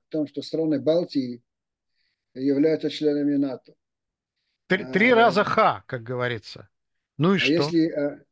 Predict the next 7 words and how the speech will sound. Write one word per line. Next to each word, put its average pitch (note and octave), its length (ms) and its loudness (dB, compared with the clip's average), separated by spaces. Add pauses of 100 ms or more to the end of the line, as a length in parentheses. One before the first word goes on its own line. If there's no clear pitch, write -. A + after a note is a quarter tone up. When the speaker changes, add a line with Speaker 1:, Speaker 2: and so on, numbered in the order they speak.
(220)
Speaker 1:
а, A#2+ 120 -12 (440)
пятый F3+ 300 0
пункт, E3+ 540 0 (260)
на B2 100 -12
сей D3+ 240 0
раз C#3+ 220 0
нато, D3+ 480 -4